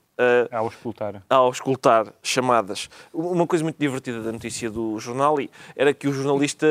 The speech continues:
Speaker 1: a certa altura, dizia: "Tentámos, eh, contactar o gabinete do Primeiro-Ministro, mas até à hora de fecho não tivemos, não obtivemos resposta." E é giro porque há, há uma empresa só para atender telefones e mesmo assim não foi possível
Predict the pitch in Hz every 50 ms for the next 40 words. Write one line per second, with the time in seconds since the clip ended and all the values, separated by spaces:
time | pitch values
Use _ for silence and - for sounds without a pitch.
0 | 151 151 147 139 - 143 143 143 135 156 151 147 147 135 143 139 120 - - 110
1 | - - - - - - - 156 147 165 160 156 156 151 - - - - - 135
2 | 135 135 139 135 131 123 - - 135 113 143 131 - - 135 135 135 139 135 143
3 | 139 135 - 131 110 139 135 143 139 143 143 147 - - 151 147 147 139 143 -
4 | 127 117 117 120 120 117 - - - 117 - - - 120 117 - 120 107 120 117
5 | 113 120 123 120 120 - - 127 107 120 120 120 113 107 - - - - 110 107
6 | - - - 107 _ - - - 151 151 151 151 175 175 - - - 160 147 143
7 | - - 143 143 147 147 151 151 - 175 185 170 156 165 - - 220 214 - -
8 | - 196 196 190 180 180 185 175 175 180 185 - - 175 - - 175 170 175 180
9 | 175 190 196 190 185 196 180 - 196 190 190 196 180 208 208 202 - - - 190
10 | 190 175 180 196 196